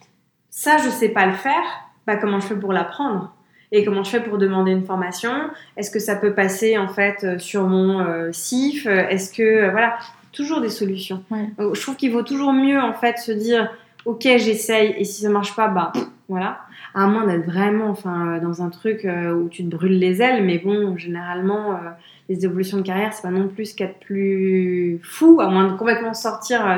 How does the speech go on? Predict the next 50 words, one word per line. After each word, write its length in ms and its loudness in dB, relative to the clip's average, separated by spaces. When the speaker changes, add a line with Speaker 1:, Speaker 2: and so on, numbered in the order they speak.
Speaker 1:
t'as 100 -6
fait 140 -4
de 80 -4
la, 80 -2
toute 240 -14
ta 120 0
vie, 320 -2
euh, 140 0
euh, 220 -6
du 140 -2
design, 440 2
et 40 4
puis 100 -8
tu 140 -8
veux 40 -6
faire 120 -4
de 60 -2
la 60 2
boulangerie, 540 2
bon, 160 -2
bah 140 -2
là, 140 4
à 40 -8
la 60 -6
limite, 340 -4
euh, 280 -6
voilà. 280 0
Mais 60 2
si 160 -4
c'est 160 -2
juste 200 -2
une 160 4
évolution 580 2
de 60 -2
carrière, 540 2
une 160 2
évolution 480 2
de 40 -4
compétences, 640 -4
et 80 -8
cetera, 460 -4
je, 120 -4
faut, 240 0
en 80 -2
fait, 220 -2
s'affranchir 760 -4
de 60 2
tous 180 -6
ces 240 -2
freins-là. 600 2